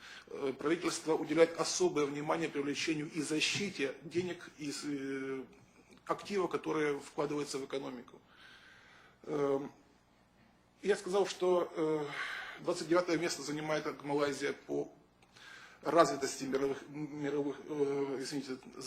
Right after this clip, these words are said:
по развитости торговых отношений. Кроме того, мы являемся,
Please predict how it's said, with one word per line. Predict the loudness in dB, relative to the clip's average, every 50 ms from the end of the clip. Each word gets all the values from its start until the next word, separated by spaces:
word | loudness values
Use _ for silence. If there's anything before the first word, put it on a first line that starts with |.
| -12 -4 0
по | 4
развитости | 4 4 4 4 -2 -4 -6 0
торговых | 0 0 2 2 2 2 2 -2
отношений. | -4 -4 -4 -6 -4 -2 -2 -2 -2 0
Кроме | 0 0 0 0 0
того, | 0 0 0 0 0
мы | 0 0
являемся, | 0 2 2 2 2 2 0 -4 -4 -4 -6